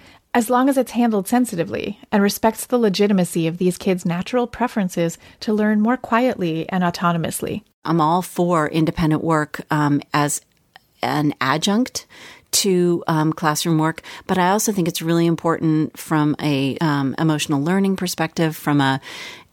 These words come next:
Speaker 2: empathy perspective, from a character development perspective, to have those moments where you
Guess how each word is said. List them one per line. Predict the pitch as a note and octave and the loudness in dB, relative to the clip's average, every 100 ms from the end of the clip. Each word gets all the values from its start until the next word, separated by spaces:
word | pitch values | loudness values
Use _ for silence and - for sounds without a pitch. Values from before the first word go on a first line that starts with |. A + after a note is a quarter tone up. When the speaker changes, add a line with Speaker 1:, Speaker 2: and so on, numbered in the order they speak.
| _ _ | _ _
Speaker 2:
empathy | F#3 F#3+ G#3 G3+ | 0 0 -2 -2
perspective, | F#3+ F#3 - E3+ F#3+ F3 | -2 -2 0 -2 0 -2
from | - D#3+ D3+ | 0 0 0
a | C#3+ | 0
character | - E3 D3 D#3 | 0 0 0 -2
development | D3 E3 E3+ D#3+ - | 2 2 2 0 -2
perspective, | D#3 - C3+ - C#3 - | -4 -4 -6 -6 -8 -4
to | D3+ | -2
have | D#3 D3+ | 0 0
those | D#3+ C#3+ | -2 -2
moments | D#3+ E3 D#3 C#3 | 2 4 2 0
where | D3+ | 0
you | D3 D#3+ E3+ E3 | 0 2 2 0